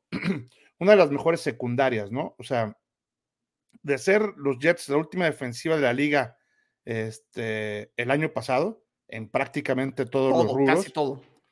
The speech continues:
Speaker 1: Ujú. Este, ya lo hemos visto que con el draft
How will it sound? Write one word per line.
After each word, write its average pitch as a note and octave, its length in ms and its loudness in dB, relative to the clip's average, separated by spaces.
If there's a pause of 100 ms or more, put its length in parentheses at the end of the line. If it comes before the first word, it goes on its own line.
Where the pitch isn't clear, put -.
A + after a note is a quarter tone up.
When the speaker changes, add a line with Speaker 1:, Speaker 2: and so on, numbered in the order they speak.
Speaker 1:
Ujú. E3 400 -2 (580)
Este, B2+ 480 -2
ya D3 280 8
lo D3+ 100 4
hemos D3 200 2
visto C#3+ 360 -2
que A#2 120 -10
con C3 200 -4
el C3 100 -2
draft D3 300 6